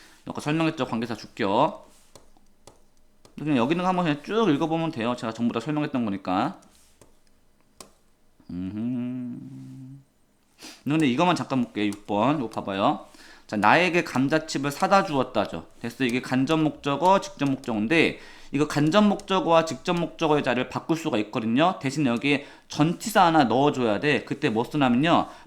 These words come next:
by는 무조건 for를 써야 돼. 시험에 이거를 이렇게 바꿀 수도 있거든요. 혹은 이걸 이렇게 바꿀 수도 있는데 간단해. 누구누구에게 무엇 무엇 을을인데 이거 두 개 자리 바꾸면 여기에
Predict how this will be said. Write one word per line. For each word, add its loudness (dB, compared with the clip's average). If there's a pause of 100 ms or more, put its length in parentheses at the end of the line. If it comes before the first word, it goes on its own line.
by는 2
무조건 -2
for를 0
써야 -2
돼. -12 (340)
시험에 6
이거를 2
이렇게 0
바꿀 -6
수도 -4
있거든요. 0
혹은 -2
이걸 0
이렇게 -6
바꿀 -8
수도 -4
있는데 0 (200)
간단해. 2 (460)
누구누구에게 2 (100)
무엇 4
무엇 4
을을인데 2 (220)
이거 2
두 -4
개 2
자리 -4
바꾸면 0
여기에 2